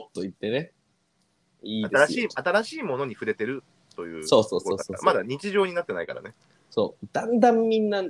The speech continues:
Speaker 1: 目から輝きがなくなっていくからさ。あの、別に嫌なあれじゃなくて、あの、嫌な先輩ムーブじゃないけど、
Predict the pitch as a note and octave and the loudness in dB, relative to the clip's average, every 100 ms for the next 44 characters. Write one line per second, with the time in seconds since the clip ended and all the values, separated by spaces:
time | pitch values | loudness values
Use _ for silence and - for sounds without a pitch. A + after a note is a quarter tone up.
0 | - C3 C3+ F3+ D3 A2 - G#2+ G#2+ G#2+ | -8 -10 0 4 4 2 -2 -4 -2 -4
1 | G2+ F#2+ A2 G#2 - G2+ - D#2+ - - | -6 -8 -10 -10 -8 -10 -8 -12 -12 -18
2 | - _ _ _ _ _ _ _ _ _ | -18 _ _ _ _ _ _ _ _ _
3 | G#2+ G2+ G2 F#2 F2+ F#2+ A#2+ C#3+ E3 E3 | 0 2 2 2 0 2 4 4 6 8
4 | G#3 A3 C3+ A2 G#2+ A#2 D3 _ D3 A#2 | 8 8 4 2 -2 -4 -8 _ 0 0
5 | - _ _ _ _ _ G#2 A2 G2+ F#2+ | -6 _ _ _ _ _ -12 -10 -8 -8
6 | D#2+ B2+ F3 D3 D3 C3 B2+ B2+ C#3 C3 | -4 2 4 4 2 2 4 4 2 -2
7 | A2+ B2 D3 D3+ G3 - | -2 -4 -4 0 2 0